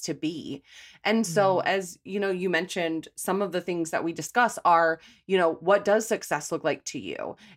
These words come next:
Speaker 1: And how can you define that for yourself? And we'll hit on that in the masterclass, but that brings me to my question.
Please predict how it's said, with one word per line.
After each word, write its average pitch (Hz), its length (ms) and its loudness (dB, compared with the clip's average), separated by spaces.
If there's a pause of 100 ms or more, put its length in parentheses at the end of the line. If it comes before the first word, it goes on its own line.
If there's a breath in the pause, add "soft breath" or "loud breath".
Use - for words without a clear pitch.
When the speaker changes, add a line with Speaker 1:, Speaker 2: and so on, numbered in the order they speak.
Speaker 1:
And 180 260 0
how 185 280 2
can 226 340 -2
you 170 180 2
define 143 300 -4
that 95 180 -6
for 156 80 -10
yourself? 123 680 -2
And 170 200 0
we'll 180 200 2
hit 196 260 -2
on 175 140 2
that 160 160 2
in 156 100 0
the 151 60 -2
masterclass, 180 680 -2
but 160 140 -2
that 170 240 4
brings 160 260 -2
me 165 120 -2
to 151 100 -8
my 139 140 0
question. - 640 -2